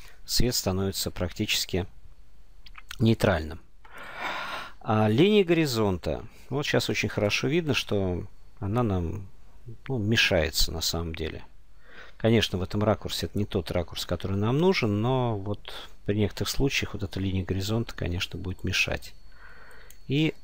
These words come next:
совершенно спокойно ее можно унизить, понизить или наоборот поднять повыше.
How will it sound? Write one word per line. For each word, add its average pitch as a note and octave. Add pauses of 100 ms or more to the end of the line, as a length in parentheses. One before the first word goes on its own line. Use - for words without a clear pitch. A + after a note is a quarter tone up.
совершенно -
спокойно E3
ее A2
можно F#2+
унизить, A2+
понизить G2 (360)
или D3+
наоборот G2+ (600)
поднять F#2+
повыше. F2+